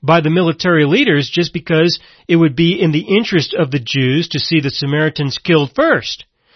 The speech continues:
There were all kinds of issues that the Samaritans had to think about, had to deal with, and the fact that they did not have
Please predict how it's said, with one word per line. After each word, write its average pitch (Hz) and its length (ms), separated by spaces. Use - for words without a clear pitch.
There 185 160
were 202 140
all 240 340
kinds 220 400
of 175 120
issues 151 800
that 165 120
the 156 80
Samaritans 180 680
had 165 140
to 135 60
think 294 280
about, 139 400
had 165 160
to 160 80
deal 240 280
with, 220 220
and 170 120
the 156 80
fact 262 420
that 170 140
they 180 160
did 139 240
not 233 340
have 196 540